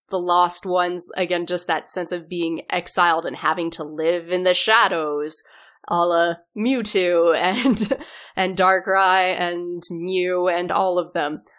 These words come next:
Huh. That, I feel like I have to think about that for a good month and <laughs> come back to you. <laughs>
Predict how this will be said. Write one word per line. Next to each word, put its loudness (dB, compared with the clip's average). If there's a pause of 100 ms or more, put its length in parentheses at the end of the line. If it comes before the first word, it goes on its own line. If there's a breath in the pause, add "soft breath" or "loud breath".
(500 soft breath)
Huh. 0 (1120 loud breath)
That, 2 (680 soft breath)
I 2
feel 4
like 4
I 8
have 4
to 2
think -2
about 4
that 2
for -2
a 2
good 0
month -2
and -2
<laughs> -
come -2
back -6
to -4
you. -6 (120)
<laughs> -2